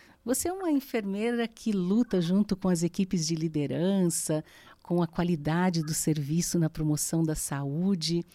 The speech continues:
Que aspectos você tem considerado importantes,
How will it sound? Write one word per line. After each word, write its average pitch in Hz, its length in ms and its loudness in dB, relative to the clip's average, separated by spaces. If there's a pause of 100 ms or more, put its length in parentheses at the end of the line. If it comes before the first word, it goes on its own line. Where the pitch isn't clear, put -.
(340)
Que - 140 -4
aspectos 330 540 -6
você 208 200 -2
tem 196 180 -2
considerado 175 720 -4
importantes, 170 1040 -2